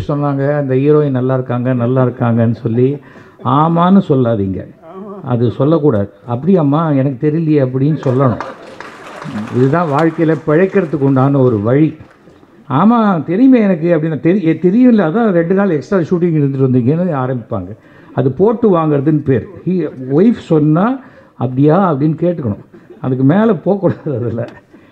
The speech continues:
And, uh, hero, ஹீரோயின் ரெண்டு பேருக்குமே என்னுடைய மனமார்ந்த வாழ்த்துக்களை சொல்றேன். ரெண்டு பேருக்குமே இது ஃபர்ஸ்ட் படம் மாதிரியே தெரியல. அது ரொம்ப, அது hero prove பண்ணிட்டார், நாலு படம் முடிச்சிட்டாருங்கிறாரு. அது கண்டிப்பாக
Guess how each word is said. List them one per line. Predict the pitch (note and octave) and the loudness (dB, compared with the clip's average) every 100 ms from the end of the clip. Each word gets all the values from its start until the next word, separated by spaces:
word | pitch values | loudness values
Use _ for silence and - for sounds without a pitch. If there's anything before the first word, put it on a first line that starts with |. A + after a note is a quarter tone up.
| _ _ | _ _
And, | - C#3+ D3+ | -4 0 2
uh, | D3 C#3+ | 4 4
hero, | C3 F#3+ G3+ G3+ | 2 2 2 2
ஹீரோயின் | F3 D#3 C3+ E3 D#3 D3+ C#3 | 0 -2 0 2 4 4 2
ரெண்டு | C#3+ D#3 | 2 2
பேருக்குமே | F3+ F3 E3 F3+ | 2 2 0 0
என்னுடைய | D#3+ C#3 | 2 0
மனமார்ந்த | B2 C3+ D3+ D#3+ E3 | 0 -2 -2 -2 -2
வாழ்த்துக்களை | D3 C3 F#3 F#3 D#3+ D#3 | 0 0 -2 -2 -2 0
சொல்றேன். | B2+ C3 B2+ | 0 0 2
ரெண்டு | D3 F3+ | 0 0
பேருக்குமே | G3 G3 G3+ | 0 0 0
இது | F3+ | 0
ஃபர்ஸ்ட் | E3+ D#3 A#3+ | -2 -2 -2
படம் | F3+ D#3+ | -2 -2
மாதிரியே | D#3 D3+ D#3 D#3 D3+ | 0 0 2 0 2
தெரியல. | C#3+ D#3 D3+ G2+ - - - - - | 2 4 2 -2 -12 -20 -20 -20 -14
அது | - A#2+ | -4 0
ரொம்ப, | A#2+ C3+ E3+ C#3+ C3 - - - _ _ | 0 0 0 -2 -6 -16 -20 -20 _ _
அது | - E3 E3+ E3 D#3 | -4 0 4 4 4
hero | G3 F#3+ F3 F3 | 2 2 0 2
prove | F#3 F3 | 0 2
பண்ணிட்டார், | D#3+ C#3+ B2+ | 0 -2 -2
நாலு | C3+ C#3 D3+ | -2 0 0
படம் | C#3+ D#3+ D#3 D3 | 0 2 2 2
முடிச்சிட்டாருங்கிறாரு. | C3+ - C#3 C3+ B2+ B2+ | -2 -2 -2 0 0 0
அது | C3 A#2 | -2 -2
கண்டிப்பாக | B2+ B2 B2 B2+ G#2+ D#3 | 0 0 0 0 0 -4